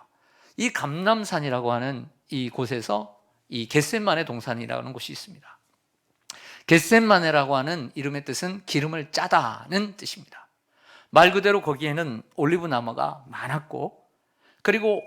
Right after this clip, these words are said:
올리브 나무에서 기름을 짜내서 올리브유를 만드는 곳이었기 때문입니다. 이, 이 올리브,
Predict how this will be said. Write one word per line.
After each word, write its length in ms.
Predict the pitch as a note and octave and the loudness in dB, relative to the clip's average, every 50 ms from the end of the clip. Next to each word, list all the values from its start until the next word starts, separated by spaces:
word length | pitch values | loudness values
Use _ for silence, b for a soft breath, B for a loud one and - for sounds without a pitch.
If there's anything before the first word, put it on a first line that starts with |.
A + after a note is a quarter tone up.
| - | -4
올리브 460 | C#3+ C#3+ D3+ E3 F3+ D#3+ D#3+ D#3+ E3+ E3+ | -4 -2 -2 -2 -4 -6 -8 -10 -10 -10
나무에서 760 | C3 A2 A2+ A#2+ B2+ C3 B2 A#2+ A#2 - F#3 F#3+ G#3+ - - | -8 -8 -8 -8 -8 -8 -8 -8 -6 -6 -6 -6 -6 -10 -14
기름을 480 | - - C3 C3+ C3+ C3+ C3 A#2+ - - | -12 -12 -10 -10 -10 -12 -12 -14 -14 -10
짜내서 840 | - - F#3 A3+ G#3+ F3 B2+ - - F#3+ D3 B2 - - _ _ - | -8 -4 -2 0 2 2 0 0 -2 -2 -4 -4 -6 -14 _ _ -8
올리브유를 720 | - A#2+ C#3 D3+ C#3+ C3+ A#2+ A2+ A2 A2+ C#3 F3 A#3+ A#3+ b b b b _ _ | -6 -4 -4 -4 -4 -6 -8 -10 -10 -8 -8 -10 -10 -12 b b b b _ _
만드는 540 | - - A2+ A2 A#2 A#2 A#2 C#3+ F3+ - - | -12 -12 -10 -10 -10 -10 -10 -10 -12 -14 -10
곳이었기 600 | - - F#2+ - - A2+ F#2+ - - - - - | -8 -6 -6 -4 -6 -6 -8 -10 -10 -12 -6 -4
때문입니다. 560 | - G3 G3+ F3+ E3 - - - - - - _ _ _ _ _ _ _ _ _ _ _ _ _ _ _ _ _ _ _ _ _ _ _ _ _ _ | -4 -4 -4 -6 -10 -14 -18 -20 -20 -20 -20 _ _ _ _ _ _ _ _ _ _ _ _ _ _ _ _ _ _ _ _ _ _ _ _ _ _
이, 580 | - G3+ B3 C4+ A#3+ A3+ F3 D#3 E3 - - _ - | 0 4 4 4 4 4 0 -2 -6 -8 -12 _ -8
이 220 | F#3+ G3+ G#3+ G3+ - | -6 -4 -4 -4 0
올리브, 640 | - C#3+ D3+ D#3 F3 D#3+ E3 D#3 C#3+ B2+ - - | 0 0 2 2 0 -2 -4 -6 -6 -6 -8 -10